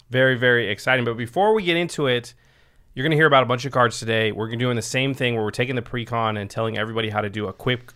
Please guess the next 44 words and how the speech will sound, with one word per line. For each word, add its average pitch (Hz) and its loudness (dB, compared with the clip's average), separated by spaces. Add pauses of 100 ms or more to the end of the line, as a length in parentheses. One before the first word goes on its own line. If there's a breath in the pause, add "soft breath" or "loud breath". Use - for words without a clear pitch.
upgrade, 113 0
sort 107 -8
of 90 -14
breaking 127 0
it 117 -4
down 110 2
by 107 4
the 104 -6
numbers, 104 -4
figuring 117 -4
out 110 0 (180 soft breath)
the 117 -8
best 123 0
way 113 -4
to 101 -4
play - -2
it, - -4
the 127 -6
best 117 -4
way 110 -4
to 101 -6
upgrade 147 0
it. 135 -2 (1120 soft breath)
And 175 -2
all 208 6
that 247 4
stuff 220 2
you 190 0
hear, 160 2
including 220 0
this 185 0
Commander 180 0
deck, 127 0
if 151 -8
you 156 -2
wanna 160 0
pre-order 185 0
it - -4
right 160 0
now, 185 0
you 143 -2
can 143 -2
go 143 4
to 131 0